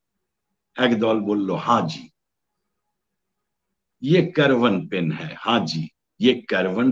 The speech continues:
ডট পেন?" "হ্যাঁ জি।" "ইয়ে ক্যারাভান রিফিলস?" "হ্যাঁ জি।" "দাম মে কমতি, কাম মে বড়িয়া, ক্যারাভান পেন লিজিয়ে, ক্যারাভান পেন।" ওইখানে বসেই লেখা, ওইখানে বসেই সুর। ভদ্রলোক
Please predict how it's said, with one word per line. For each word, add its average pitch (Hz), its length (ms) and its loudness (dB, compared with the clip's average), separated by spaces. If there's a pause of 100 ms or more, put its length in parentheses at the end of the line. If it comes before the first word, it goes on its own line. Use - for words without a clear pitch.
ডট 85 260 -4
পেন?" 135 220 -4
"হ্যাঁ 92 300 -8
জি।" 156 180 -2 (420)
"ইয়ে 180 200 6
ক্যারাভান 147 640 2
রিফিলস?" 131 600 0
"হ্যাঁ 107 200 -2
জি।" - 180 -8 (720)
"দাম 123 260 0 (100)
মে 127 120 0
কমতি, 123 680 0
কাম 117 340 -2
মে 117 140 4
বড়িয়া, 98 460 -4 (140)
ক্যারাভান 95 540 -6
পেন 123 420 -2 (100)
লিজিয়ে, 90 760 -6 (720)
ক্যারাভান 92 500 -2 (280)
পেন।" 101 240 -6 (1000)
ওইখানে 101 460 -2
বসেই 131 420 -2
লেখা, 131 300 -2 (560)
ওইখানে 80 380 -6
বসেই 92 400 -10
সুর। 110 320 -10 (560)
ভদ্রলোক 151 600 -2